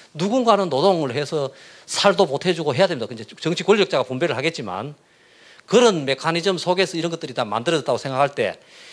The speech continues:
이 무덤에 들어가 있는 어마어마한 양의 토기, 철기들은 정말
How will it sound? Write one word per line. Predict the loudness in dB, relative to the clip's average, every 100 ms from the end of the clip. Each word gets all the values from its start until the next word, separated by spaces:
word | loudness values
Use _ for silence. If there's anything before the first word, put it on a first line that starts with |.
| -18 -6
이 | -2
무덤에 | 0 0 2 4 2
들어가 | 2 2 4
있는 | 2 -4
어마어마한 | -2 0 2 2 0 2
양의 | 0 0 -4
토기, | -8 -16 -10 -10
철기들은 | -6 -4 -4 0 2 0 -2 -10 _ _ _ _ _ _ -4
정말 | 4 6 8 6